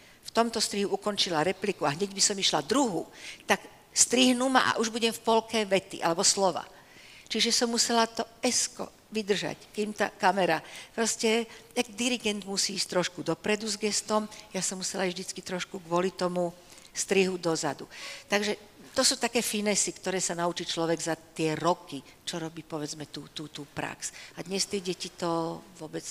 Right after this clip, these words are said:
bohužiaľ, nemajú šancu sa naučiť, lebo sa ide dvadsaťšesť obrazov za deň. Proste to je... e, sú radi, že sa to v noci naučia. A ešte väčšinou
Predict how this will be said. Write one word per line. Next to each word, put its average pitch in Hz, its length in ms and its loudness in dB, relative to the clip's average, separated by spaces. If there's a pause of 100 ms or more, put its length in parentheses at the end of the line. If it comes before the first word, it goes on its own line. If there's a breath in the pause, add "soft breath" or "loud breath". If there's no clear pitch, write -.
(220)
bohužiaľ, 165 420 0
nemajú 180 400 0
šancu - 400 -6
sa - 160 -10
naučiť, - 800 -14
lebo 165 240 0
sa - 240 -6 (140)
ide 143 320 -4 (260 loud breath)
dvadsaťšesť - 800 -8
obrazov 131 480 -10
za - 160 -8
deň. - 480 -14
Proste - 320 -14
to 156 140 -8
je... 143 100 -6
e, 147 60 -12 (1500 loud breath)
sú 160 240 -4
radi, 160 240 0
že 151 160 -4
sa 160 140 -6
to 143 180 -8
v 131 80 -16
noci 190 320 -2
naučia. 180 560 -4 (240)
A 143 80 -8
ešte - 240 -8
väčšinou 156 560 -2